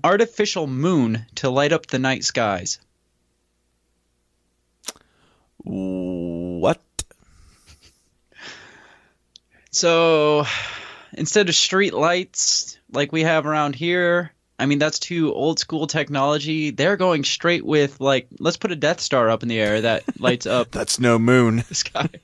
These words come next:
Speaker 2: <laughs> That's a space station. It's too big to be a space station.
Speaker 1: I mean, our conspiracy-minded brains, they're launching a massive satellite the shape of the moon.
Speaker 2: Our conspiracy-minded brains are saying, and I quote,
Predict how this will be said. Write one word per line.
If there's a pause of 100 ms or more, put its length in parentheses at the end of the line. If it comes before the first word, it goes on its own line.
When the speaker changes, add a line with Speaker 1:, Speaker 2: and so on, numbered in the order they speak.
Speaker 2:
<laughs>
That's
a
space
station. (720)
It's
too
big
to
be
a
space
station. (180)
Speaker 1:
I
mean, (640)
our
conspiracy-minded
brains,
they're
launching
a
massive
satellite
the
shape
of
the
moon.
Speaker 2:
Our
conspiracy-minded
brains
are
saying,
and
I
quote,